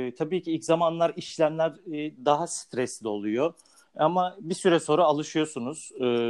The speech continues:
ilk zamanlar işte ledger kullanayım, e, e, bir wallet kullanayım, oraya saklayayım.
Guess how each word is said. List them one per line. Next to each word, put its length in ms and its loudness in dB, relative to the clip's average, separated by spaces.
ilk 180 2
zamanlar 380 4
işte 420 2
ledger 520 2
kullanayım, 720 2
e, 100 -2
e, 460 -2
bir 140 4
wallet 360 6
kullanayım, 480 2
oraya 280 4
saklayayım. 600 0